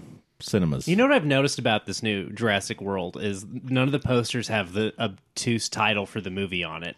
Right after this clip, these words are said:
Speaker 2: It's just the Jurassic Park logo, uh, in amber, and then,
Speaker 1: Mm.
Speaker 2: and then the
Speaker 1: Yeah.
Speaker 2: cast.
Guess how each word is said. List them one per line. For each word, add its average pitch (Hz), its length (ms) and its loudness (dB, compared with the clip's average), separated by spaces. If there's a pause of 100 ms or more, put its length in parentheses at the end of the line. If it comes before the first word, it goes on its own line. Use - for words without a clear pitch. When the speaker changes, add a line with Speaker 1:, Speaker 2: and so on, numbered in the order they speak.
Speaker 2:
It's 110 200 -4
just - 520 -2 (140)
the 123 180 -2
Jurassic 107 360 0
Park 104 260 0
logo, 92 680 0 (300)
uh, - 40 -8
in 90 440 -8
amber, 92 500 -6 (480)
and 131 140 4
then, 131 280 6
Speaker 1:
Mm. 95 40 4
Speaker 2:
and 101 100 -2
then 95 100 -4
the 95 140 -2
Speaker 1:
Yeah. 98 120 2
Speaker 2:
cast. 98 400 2